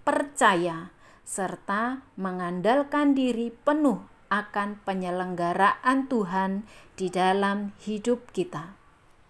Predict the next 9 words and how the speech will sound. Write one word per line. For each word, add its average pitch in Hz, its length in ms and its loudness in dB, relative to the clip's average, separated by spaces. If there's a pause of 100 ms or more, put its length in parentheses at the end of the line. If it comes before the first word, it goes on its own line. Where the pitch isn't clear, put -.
(420)
Yang 170 320 -4
kedua, 220 560 2 (320)
sikap 277 560 -2 (160)
patuh 294 480 0 (240)
dan 233 240 0
setia 233 640 0 (240)
akan 220 640 -2
kehendak 226 720 0
Tuhan. 165 560 -4